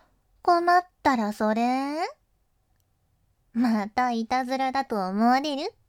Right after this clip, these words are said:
て。それとも何？お兄さん、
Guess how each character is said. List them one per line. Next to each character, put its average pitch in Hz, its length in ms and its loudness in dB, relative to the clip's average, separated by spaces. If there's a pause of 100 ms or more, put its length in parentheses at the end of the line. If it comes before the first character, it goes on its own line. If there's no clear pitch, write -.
て。 294 80 -12 (1600)
そ 226 200 -8
れ 220 160 -6
と 240 180 -4
も 208 220 -2
何？ 277 500 -10 (920)
お 233 60 0
兄 254 360 2
さ 220 440 0
ん、 220 100 -14